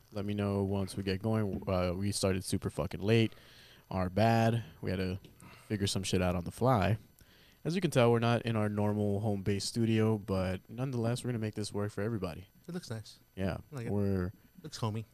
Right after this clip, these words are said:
Speaker 1: Uh, what's in your cup, man?
Speaker 2: Um, whiskey and Coke. Yeah.
Speaker 1: Whiskey and Coke.
Speaker 2: That's good. I like it.
Speaker 1: I got whiskey with a splash of Coke. And Roger, you got some Rebecca Creek cool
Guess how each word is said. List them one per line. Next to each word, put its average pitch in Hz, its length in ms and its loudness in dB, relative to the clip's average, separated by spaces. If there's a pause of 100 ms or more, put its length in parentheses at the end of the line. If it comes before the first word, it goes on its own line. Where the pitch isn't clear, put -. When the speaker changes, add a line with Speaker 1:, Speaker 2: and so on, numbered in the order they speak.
Speaker 1:
Uh, 123 520 6
what's 120 260 2
in 180 60 0
your 170 80 0
cup, 165 160 2
man? 95 180 -6 (680)
Speaker 2:
Um, 117 580 0
whiskey 123 280 -4
and 143 120 -2
Coke. 175 220 -6 (580)
Yeah. 147 80 -10
Speaker 1:
Whiskey 160 560 2
and 143 360 -2
Coke. 98 280 2
Speaker 2:
That's 104 100 4
good. 131 180 -2 (100)
I - 40 -6
like 117 120 -6
it. 113 60 -14 (340)
Speaker 1:
I 110 100 0
got 117 360 6
whiskey 135 360 4
with 113 140 4
a 101 60 -4
splash 139 460 2
of - 80 -4
Coke. 98 380 -4 (460)
And 101 280 0
Roger, 123 320 4
you 117 120 2
got 110 260 2
some 101 220 -2
Rebecca 98 340 2
Creek 110 380 2
cool 104 460 2